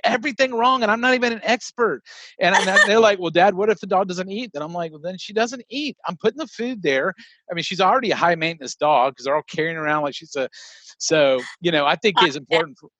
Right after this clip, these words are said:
Speaker 1: a lot of people to know with their animals, with their dogs, you know, these th-, these things that they don't know.
Speaker 2: Yeah, yeah. Well, that is one of my favorite things, actually, is to educate people and h-, help people however I can. You know, I, again, I do,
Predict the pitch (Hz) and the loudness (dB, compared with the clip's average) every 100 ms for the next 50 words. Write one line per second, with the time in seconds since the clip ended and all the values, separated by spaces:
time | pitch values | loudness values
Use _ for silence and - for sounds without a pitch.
0 | - 143 143 156 - 135 123 120 127 127 | -8 0 4 4 2 -4 -12 -10 -8 -4
1 | 127 120 131 123 127 123 123 123 117 - | -4 -4 -8 -10 -10 -8 -10 -12 -16 -18
2 | 143 131 120 117 117 117 - 131 117 110 | -12 -10 -4 -2 -4 -6 -14 -14 -14 -12
3 | 120 - 131 - 135 135 127 123 117 120 | -12 -12 -14 -12 -10 -8 -8 -8 -8 -8
4 | 123 127 120 156 80 _ _ _ _ - | -10 -12 -12 -12 -14 _ _ _ _ -12
5 | 226 262 311 - 247 220 214 302 349 349 | -6 -2 -2 -4 -6 -4 0 2 2 2
6 | - - 330 440 - 359 311 320 285 294 | -6 -2 0 2 -2 -8 -6 -6 -6 -8
7 | 277 302 294 285 277 285 208 226 - 226 | -8 -8 -10 -8 -8 -6 -2 -4 -4 -6
8 | 226 226 - - 240 - 302 - - 180 | -4 -6 -6 -6 -6 -6 -8 -8 -12 -18
9 | 165 165 160 175 220 - 233 - 240 226 | -14 -10 -10 -10 -10 -2 -2 -2 -8 -4
10 | 190 185 196 208 196 190 196 196 208 - | -2 0 0 2 0 0 -4 -2 -4 -8
11 | - _ 233 208 185 226 262 233 _ _ | -20 _ 2 4 4 4 2 0 _ _
12 | 302 - 180 196 202 185 202 208 208 | -10 -10 -10 -2 0 0 -2 -8 -18